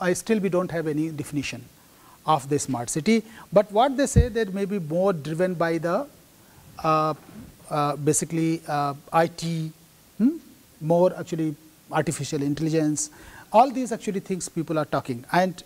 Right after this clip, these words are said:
they are actually the modern technology and other. But trouble is, you, you see now the impact of technology, impact of, uh, uh, I mean, these actually the new inventions and other things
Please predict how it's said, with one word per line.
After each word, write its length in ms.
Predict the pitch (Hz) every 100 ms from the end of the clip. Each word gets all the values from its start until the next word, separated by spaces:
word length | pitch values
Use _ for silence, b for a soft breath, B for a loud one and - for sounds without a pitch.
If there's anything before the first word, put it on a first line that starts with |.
| -
they 220 | 151 180
are 220 | 190 170 160
actually 260 | 147 151
the 100 | 143
modern 500 | 135 147 160 156 156 151 B B B -
technology 580 | 170 165 156 151 139 156
and 120 | 131
other. 200 | 123 117 - B B B B B B -
But 180 | 220 -
trouble 280 | 262 349
is, 280 | 254 131 - - _ - _ _ b b b b _ _ -
you, 320 | 214 285 285
you 180 | 214 240
see 200 | - 262
now 140 | 285 285
the 160 | 277
impact 640 | 180 170 - 214 247 - -
of 400 | 185 190 - - -
technology, 680 | - 175 170 160 165 147 120 110 - _ B B B B -
impact 640 | 196 180 202 196 196 - -
of, 400 | 175 180 - - - -
uh, 260 | 180 170 160 - - -
uh, 480 | 160 151 151 170 -
I 80 | 160
mean, 200 | 170 147
these 340 | 175 180 - -
actually 320 | 160 - 156
the 120 | 156 151
new 260 | 147 180
inventions 640 | 170 156 147 151 - 165 -
and 180 | - 151
other 220 | 147 160
things 360 | - 160 156